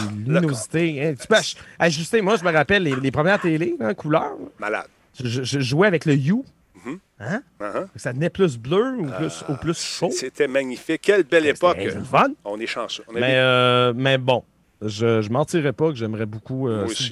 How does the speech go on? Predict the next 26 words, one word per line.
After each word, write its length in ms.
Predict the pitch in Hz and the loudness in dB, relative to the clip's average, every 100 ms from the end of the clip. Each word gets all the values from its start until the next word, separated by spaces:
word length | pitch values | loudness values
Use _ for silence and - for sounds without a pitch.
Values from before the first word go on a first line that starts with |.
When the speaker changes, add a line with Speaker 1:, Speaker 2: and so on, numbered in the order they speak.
| 127 | 0
Speaker 2:
plaît, 180 | 147 139 | 0 2
euh, 100 | 110 | 0
donnez-moi 380 | 120 120 123 120 | -4 -4 -2 -2
une, 140 | 107 | -2
euh, 180 | 104 104 | -4 -4
trente 200 | 107 107 | -6 -8
quatre-vingt-dix, 600 | 101 104 95 98 107 - | -8 -6 -6 -8 -10 -8
euh, 560 | 101 80 98 95 92 92 | -8 -6 -6 -6 -6 -8
à 40 | 107 | -10
NVIDIA, 360 | 101 95 95 | -10 -8 -8
euh, 280 | 101 - 98 | -6 -6 -8
je 100 | 90 | -10
vais 100 | 90 | -12
être 80 | 92 | -14
fin 120 | - 95 | -12 -12
avec 120 | 92 | -12
vous 120 | 90 | -14
autres. 120 | - _ _ | -18 _ _
Speaker 1:
L'Alienware 760 | 101 117 131 131 123 131 135 131 | -6 -4 -2 -2 0 2 2 2
pour 160 | - 101 | -2 -12
f-, 120 | 131 | -8
driver 400 | 107 113 110 127 | 0 2 2 -2
ces 180 | - 117 | -4 -4
beaux 220 | 110 123 | -4 -4
jeux-là 480 | 107 120 113 120 120 | -2 -2 2 2 2
avec 240 | 101 104 | 0 -4